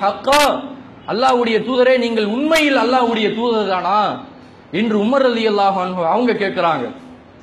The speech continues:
"அலஸ்னா அலா ஹக்கின், நாம் சத்தியத்தில் இருப்பது உண்மையா பொய்யா சொல்லுங்க அல்லாஹ்வுடைய தூதரே" என்று கேட்கிறாங்க.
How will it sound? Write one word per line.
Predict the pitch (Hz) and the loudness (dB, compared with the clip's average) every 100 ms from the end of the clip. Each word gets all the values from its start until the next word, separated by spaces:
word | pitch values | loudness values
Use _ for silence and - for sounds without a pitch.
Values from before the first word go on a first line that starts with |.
| - | -8
"அலஸ்னா | 165 196 220 240 247 | -2 0 0 0 0
அலா | 233 226 226 226 | 2 4 2 2
ஹக்கின், | 240 277 320 269 - - - - - | -4 -2 -2 0 -2 -6 -12 -16 -12
நாம் | 151 208 208 | -6 -2 -2
சத்தியத்தில் | 220 226 226 330 302 - 277 | -2 -2 0 0 0 0 0
இருப்பது | 269 262 262 240 | 0 2 0 0
உண்மையா | 233 294 320 311 294 | 0 0 2 4 2
பொய்யா | 285 240 254 233 190 254 - - - | 2 0 2 2 2 -2 -8 -14 -8
சொல்லுங்க | 208 254 247 220 180 131 - - - - | -4 -2 0 0 -2 -4 -12 -20 -18 -6
அல்லாஹ்வுடைய | 202 226 202 185 185 | -2 0 0 0 -2
தூதரே" | 208 196 196 | -2 -2 0
என்று | 190 180 | -2 -2
கேட்கிறாங்க. | 247 247 214 190 165 | 0 0 0 0 0